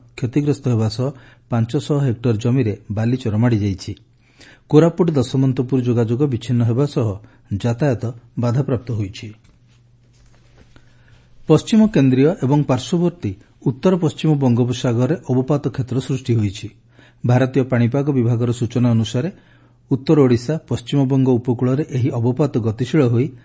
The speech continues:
ଆଗାମୀ ଚବିଶ ଘଣ୍ଟା ମଧ୍ୟରେ ଗଭୀର ଅବପାତର ରୂପ ନେବାର ସମ୍ଭାବନା ରହିଛି। ଆସନ୍ତା ଅଠଚାଳିଶ ଘଣ୍ଟା ପର୍ଯ୍ୟନ୍ତ ଗଞ୍ଜାମ, କନ୍ଧମାଳ, ନୟାଗଡ଼, ଖୋର୍ଦ୍ଧା, ବଲାଙ୍ଗୀର, ବୌଦ୍ଧ, ମାଲକାନଗିରି, କୋରାପୁଟ,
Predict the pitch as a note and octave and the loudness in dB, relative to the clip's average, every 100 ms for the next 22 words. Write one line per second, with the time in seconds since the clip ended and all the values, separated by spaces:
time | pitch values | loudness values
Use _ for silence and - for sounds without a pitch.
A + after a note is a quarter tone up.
0 | _ - A#2+ B2 B2+ B2+ A2+ A2+ A2+ A#2+ | _ -4 0 2 2 2 0 2 2 2
1 | A#2+ A2+ G#2 C#3+ G#2 - - _ A2+ A#2+ | 2 2 2 0 0 -6 -20 _ -2 0
2 | A#2 C3 C#3+ A#2+ A#2 A#2+ A#2+ B2 A2+ G#2+ | 2 2 2 2 0 0 -2 0 -2 0
3 | B2 C3 B2 A2 - A2 A2+ A2+ G#2+ A#2 | 0 2 0 -2 -2 0 0 0 2 0
4 | G2+ - F2 _ - _ - - _ - | -2 -8 -16 _ -20 _ -20 -20 _ -8
5 | - F#3 F#3+ D#3 - D3 D3 C3+ C#3 B2 | 0 2 2 2 2 0 0 0 0 0
6 | A#2 G#2+ A2+ A2 D#3 F3 A2 G#2 A#2+ A2+ | 0 0 0 -2 -4 -6 -8 -2 0 2
7 | B2+ D#3 D#3 - A2+ A#2+ A#2 B2+ D#3 - | 0 -4 -4 -2 2 2 2 0 -2 -2
8 | A2+ A#2 A2+ B2 C3+ - - C3 G2 A#2 | 0 2 0 0 -4 -8 -4 -2 -2 -4
9 | C#3 - A#2 A#2 A2+ A2+ A#2+ D3+ - - | -6 -6 -4 -2 0 2 2 -2 -6 -20
10 | - - A2 A#2+ B2+ - _ _ - A#2+ | -20 -4 0 0 0 -6 _ _ -2 0
11 | A#2+ C3 A#2+ B2 F3 - A#2 A#2 A#2 | 0 0 2 0 -4 -2 0 0 0